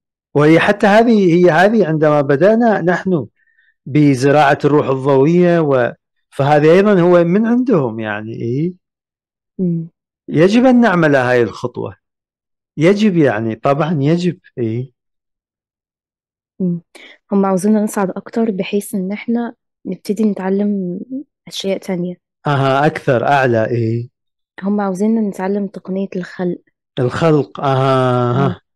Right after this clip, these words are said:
Speaker 1: إيه.
Speaker 2: آه، يعني اللي فهمته إنه إحنا فعلًا متأخ-، متأخرين، وفي حاجات كتير فاتتنا، مم، في انغلاق بالوعي عندنا، في
Speaker 1: كثير،
Speaker 2: تز-
Speaker 1: إيه، إيه، لخبطوها علينا، ولو،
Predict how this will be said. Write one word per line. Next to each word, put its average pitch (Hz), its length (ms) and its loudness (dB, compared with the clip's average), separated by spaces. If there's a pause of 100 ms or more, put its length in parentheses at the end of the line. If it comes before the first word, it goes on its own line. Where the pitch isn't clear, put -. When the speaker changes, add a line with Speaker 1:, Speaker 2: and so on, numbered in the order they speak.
Speaker 1:
إيه. 120 480 -4 (1300)
Speaker 2:
آه، 180 1000 -4
يعني 185 360 0
اللي 180 140 -4
فهمته 220 460 0
إنه 190 220 -2
إحنا 202 220 -6
فعلًا 202 360 -2 (560)
متأخ-، - 420 -14
متأخرين، 196 760 -2
وفي 180 640 -10
حاجات 214 260 -2
كتير 208 280 -4
فاتتنا، 202 760 -4 (540)
مم، 180 480 2
في - 140 -4
انغلاق 190 460 2
بالوعي 185 400 -2
عندنا، 180 680 -4
في 160 60 2
Speaker 1:
كثير، 208 880 4
Speaker 2:
تز- - 40 -8
Speaker 1:
إيه، 170 360 4
إيه، 175 220 6
لخبطوها 175 640 2
علينا، 185 640 4
ولو، 151 420 2